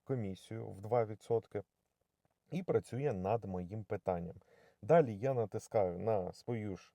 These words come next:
заявку, відкриваються деталі, і тут написано, що затвердження вже пройшло і заявка вже обробляється. Це значить, що вони вже займаються переведенням моїх коштів на мій криптогаманець. Тобто, по факту, я уже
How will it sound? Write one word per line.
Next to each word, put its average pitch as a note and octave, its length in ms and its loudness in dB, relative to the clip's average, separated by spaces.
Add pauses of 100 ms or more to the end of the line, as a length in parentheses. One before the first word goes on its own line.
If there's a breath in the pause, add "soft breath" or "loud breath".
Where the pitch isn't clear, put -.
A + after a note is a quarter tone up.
(100)
заявку, G#2 680 0 (400 soft breath)
відкриваються B2 680 0
деталі, D3+ 460 -2
і A2+ 40 -4
тут F3+ 220 -10
написано, F#2+ 520 -6
що - 140 -6
затвердження G2 600 0
вже F#2 220 0
пройшло C#3 480 0
і G#2 100 -8
заявка A#2+ 460 -2
вже G2+ 180 0
обробляється. G2+ 680 2
Це - 200 -2
значить, A#2 520 -2
що G#2 400 0 (440 soft breath)
вони C3 540 0
вже A2 320 -2
займаються G#2 720 -2
переведенням A2 840 0
моїх G#2 440 -6
коштів A#2+ 460 -6
на F#2 120 -4
мій B2+ 200 -6
криптогаманець. G#2 920 -6 (400 soft breath)
Тобто, C3+ 260 0
по D#3 120 2
факту, F3+ 500 4
я A2 300 4 (100)
уже A2 480 2